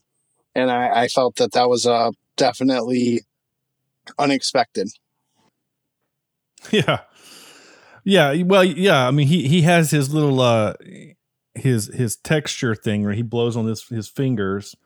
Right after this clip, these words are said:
Speaker 2: before his, you know, he takes a shot with the fifty cal to blow up those cantaloupes. Uh,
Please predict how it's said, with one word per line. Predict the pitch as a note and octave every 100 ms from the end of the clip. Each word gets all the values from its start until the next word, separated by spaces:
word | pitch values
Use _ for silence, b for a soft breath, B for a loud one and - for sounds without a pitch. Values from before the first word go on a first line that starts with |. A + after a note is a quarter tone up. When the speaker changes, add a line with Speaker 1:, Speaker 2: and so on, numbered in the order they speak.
| _ _ _
Speaker 2:
before | A#2+ - B2+ A2+ G2+
his, | F#2 G#2 - -
you |
know, | A2
he | F#2+ G#2+
takes | A2 G2+
a | F#2+
shot | - D3+ C3 G#2 - _
with | G#2+ G#2
the | G2+
fifty | - C#3 -
cal | A2 G#2+ F#2+
to | F#2
blow | F2 G#2+
up | G2+ -
those | F#2+ E2+ - -
cantaloupes. | C#3+ C3+ A2+ G2 F#2+ - - b b b b b b b -
Uh, | F#2 F2+